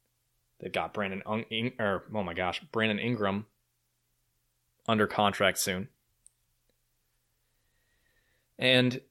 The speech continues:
for those of you who do know that I am from, or not from, but living in Wisconsin,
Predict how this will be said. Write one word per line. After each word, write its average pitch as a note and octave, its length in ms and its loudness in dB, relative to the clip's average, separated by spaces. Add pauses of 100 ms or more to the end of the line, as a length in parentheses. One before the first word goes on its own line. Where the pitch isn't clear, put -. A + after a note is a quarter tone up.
for C#3 120 4
those C#3 180 10
of C3 100 6
you B2+ 280 10
who A2+ 180 4
do A#2 180 6
know A2 320 8
that G#2+ 120 8
I G#2+ 160 10
am A2 320 8
from, A2 520 4
or A2 300 2
not G#2+ 260 4
from, G2+ 360 0
but A2+ 100 2
living A2+ 320 8
in A2 180 4
Wisconsin, G#2 600 0